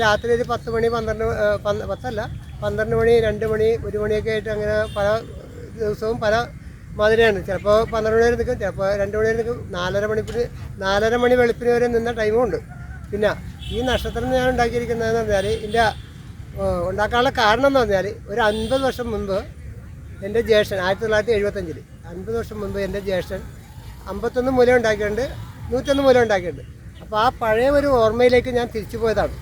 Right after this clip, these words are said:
കാരണം എൻ്റെ ബാല്യകാലം, ആ, പതിനഞ്ച് വയസ്സുള്ള സമയത്താണ് അത് എൻ്റെ ജ്യേഷ്ഠൻ ഉണ്ടാക്കുന്നത്. അത് എനിക്ക് കഴിഞ്ഞ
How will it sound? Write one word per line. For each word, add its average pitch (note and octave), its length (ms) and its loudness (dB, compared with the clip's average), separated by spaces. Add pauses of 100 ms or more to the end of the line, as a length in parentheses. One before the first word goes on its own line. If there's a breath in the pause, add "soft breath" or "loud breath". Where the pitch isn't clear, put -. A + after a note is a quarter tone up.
(320)
കാരണം F#3 260 -2
എൻ്റെ A3 180 2 (140)
ബാല്യകാലം, A#3 540 4 (320)
ആ, - 20 0 (380)
പതിനഞ്ച് A3 320 2
വയസ്സുള്ള A#3+ 320 0
സമയത്താണ് A3 360 0
അത് G#3+ 100 -2 (240)
എൻ്റെ G3+ 200 -6
ജ്യേഷ്ഠൻ G#3 260 -2
ഉണ്ടാക്കുന്നത്. D#3+ 400 -8 (520 loud breath)
അത് G#3+ 140 0 (340)
എനിക്ക് A3 280 -6 (220)
കഴിഞ്ഞ A#3 200 2